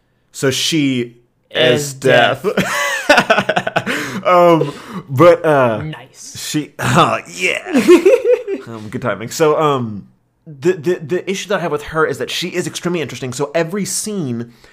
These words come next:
Speaker 1: that we have where she's involved in the scene, I am extremely interested in, and I'm watching, and I love those scenes. Anytime that she's not in the scene, I'm not worried about her.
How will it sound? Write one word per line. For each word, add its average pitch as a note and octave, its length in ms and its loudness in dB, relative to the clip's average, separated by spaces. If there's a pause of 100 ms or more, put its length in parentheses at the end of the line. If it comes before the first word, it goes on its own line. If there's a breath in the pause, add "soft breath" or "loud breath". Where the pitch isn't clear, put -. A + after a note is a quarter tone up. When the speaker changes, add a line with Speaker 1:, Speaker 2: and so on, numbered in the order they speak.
(120)
Speaker 1:
that C#3 160 2
we C#3+ 100 -4
have A#2 720 -2 (120)
where C#3+ 180 2
she's D#3+ 240 -4
involved C#3+ 340 0
in D3 80 -6
the B2 80 -4
scene, D3+ 440 -8 (280 loud breath)
I D#3 160 0 (140)
am B2 400 -6
extremely A#2+ 720 -6
interested A#2+ 560 -8
in, G2 160 -8
and B2 100 -8
I'm A#2+ 240 -4
watching, B2+ 460 -2
and A#2 100 -4
I A2+ 60 -4
love A2 340 0
those G2 220 -6
scenes. A#2 480 -12 (320 loud breath)
Anytime F3 460 0
that D#3 100 -6
she's C3+ 260 -4
not A2 420 -2
in B2+ 200 -4
the A#2+ 60 -2
scene, C3 600 -10 (960 soft breath)
I'm C3+ 200 2
not B2+ 260 -2
worried A2+ 280 -2
about F#2 240 -6
her. B2 220 -10